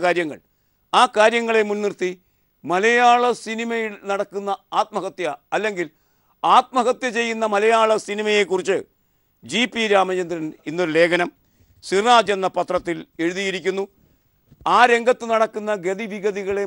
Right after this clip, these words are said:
മനോഹരമായി ആവിഷ്കരിച്ചിരിക്കുന്നു ഈ ലേഖനം. സിനിമ ലാഭമായാലും നഷ്ടമായാലും സൂപ്പർ താരത്തിൻ്റെ കണക്കിൽ കോടികൾ കുമിഞ്ഞുകൂടുക എന്നതാണ് മലയാള സിനിമയിലെ സാമ്പത്തിക വിനിമയക്രമം. അതായത് നിർമ്മാക്കൾ,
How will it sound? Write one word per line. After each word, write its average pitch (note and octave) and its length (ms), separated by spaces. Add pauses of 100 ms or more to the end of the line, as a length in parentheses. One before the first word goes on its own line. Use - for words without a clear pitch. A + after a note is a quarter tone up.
മനോഹരമായി F#3 680 (600)
ആവിഷ്കരിച്ചിരിക്കുന്നു F3+ 1000 (420)
ഈ - 20 (100)
ലേഖനം. C3+ 360 (840)
സിനിമ B3 300 (220)
ലാഭമായാലും A3 760
നഷ്ടമായാലും F3+ 600 (520)
സൂപ്പർ B3 420
താരത്തിൻ്റെ G#3+ 500
കണക്കിൽ F#3+ 320 (120)
കോടികൾ G3 400
കുമിഞ്ഞുകൂടുക F3+ 560 (180)
എന്നതാണ് E3+ 360 (680)
മലയാള G#3+ 380 (140)
സിനിമയിലെ G3 460
സാമ്പത്തിക F#3 460 (260)
വിനിമയക്രമം. D#3 720 (640)
അതായത് A3+ 400 (140)
നിർമ്മാക്കൾ, A#3+ 520